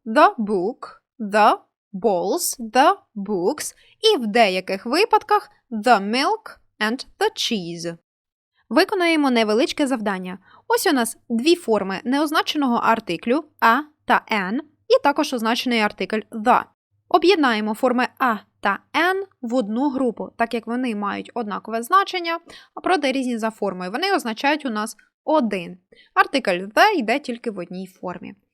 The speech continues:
І так, подивіться на перше слово. Dog, собака. Чи може це слово вживатися з неозначеним артиклем? Ми можемо сказати «одна собака»?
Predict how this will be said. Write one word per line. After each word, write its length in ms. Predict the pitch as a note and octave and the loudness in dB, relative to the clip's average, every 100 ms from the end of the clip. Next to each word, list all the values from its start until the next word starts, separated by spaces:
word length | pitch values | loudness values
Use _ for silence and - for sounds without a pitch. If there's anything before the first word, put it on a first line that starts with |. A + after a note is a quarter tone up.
| - | -8
І 100 | G#4 | -4
так, 300 | E3+ - - | -4 -4 -6
подивіться 480 | A#3+ A3+ D#4 B4+ E4 | -4 0 0 0 0
на 100 | B3+ | 2
перше 320 | C4+ D4+ C#4 | 0 -2 -6
слово. 340 | - G3+ E3+ - _ - | -8 -8 -8 -14 _ -4
Dog, 420 | C4 A#3 F#3+ F3+ - - | 0 0 0 -6 -14 -16
собака. 560 | - E4 C4+ F3 F3+ - - | -6 -2 0 -2 -8 -16 -12
Чи 140 | B3+ | -6
може 380 | C#4 A4+ A#4+ F4 | -2 0 0 0
це 160 | - | -2
слово 300 | G#3+ E4+ G#4 | -8 -4 -2
вживатися 600 | D#4 A#3+ G3+ A3+ D#4 D4+ | 0 -2 0 -2 -2 -6
з 80 | B3+ | -6
неозначеним 640 | A3 G3+ G#3 B3 - A#3 | -6 -6 -6 -6 -6 -6
артиклем? 500 | A#3+ - A3+ F3 E3+ - _ - | -6 -6 -8 -8 -16 -20 _ -8
Ми 140 | A#3+ | -4
можемо 360 | C4+ B4+ C5 A4 | -2 -2 -2 -4
сказати 500 | - B3+ A#3 G3+ A3+ | -4 -2 -2 -2 -2
«одна 300 | C4+ C4 G#3+ | -2 -2 -2
собака»? 540 | - B3 A3+ F3 F#3 | -4 -2 -2 -4 -10